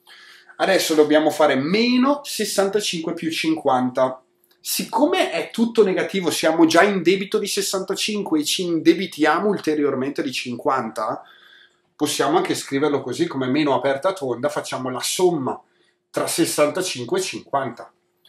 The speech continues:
Adesso, sempre meglio separare nelle decine. Quindi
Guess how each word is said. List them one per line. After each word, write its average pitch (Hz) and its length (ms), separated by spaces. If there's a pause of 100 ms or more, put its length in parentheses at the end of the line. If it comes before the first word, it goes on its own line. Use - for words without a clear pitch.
(400)
Adesso, 151 600
sempre 208 640
meglio 165 320
separare 156 760
nelle 139 380
decine. 127 760 (840)
Quindi 160 520